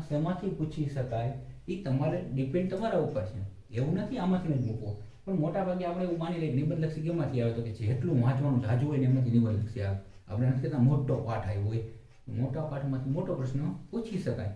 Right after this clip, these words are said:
આ સ્વાભાવિક છે. બરાબર છે? તો આ રીતના તમારે છે ને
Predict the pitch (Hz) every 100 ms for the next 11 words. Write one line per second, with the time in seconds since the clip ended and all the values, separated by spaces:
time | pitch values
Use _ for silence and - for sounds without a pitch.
0 | - - - 175 185 240 160 104 101 95
1 | - 170 226 131 127 - - - - -
2 | - - 214 226 226 - 160 196 190 196
3 | 190 180 156 160 165 175 185